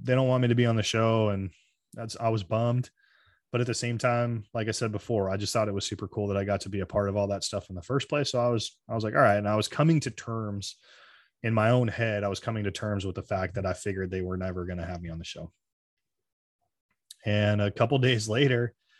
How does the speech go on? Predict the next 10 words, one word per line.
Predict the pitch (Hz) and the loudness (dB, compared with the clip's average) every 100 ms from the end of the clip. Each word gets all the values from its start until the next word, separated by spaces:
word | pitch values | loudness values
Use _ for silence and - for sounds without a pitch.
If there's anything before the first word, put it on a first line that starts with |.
| _ _ _ _ _ - | _ _ _ _ _ -8
I | 107 | -4
came | 120 120 | 0 0
home | 113 117 127 127 | 0 2 2 2
and, | 110 107 101 110 _ - | 0 -4 -8 -10 _ -12
uh, | 107 101 104 104 - - | -8 -6 -6 -8 -10 -10
got | 110 110 | -4 0
the | 117 | 0
mail, | 101 110 131 120 | 2 6 6 6
and | 107 104 | 2 0
there, | 101 101 107 | 0 0 -2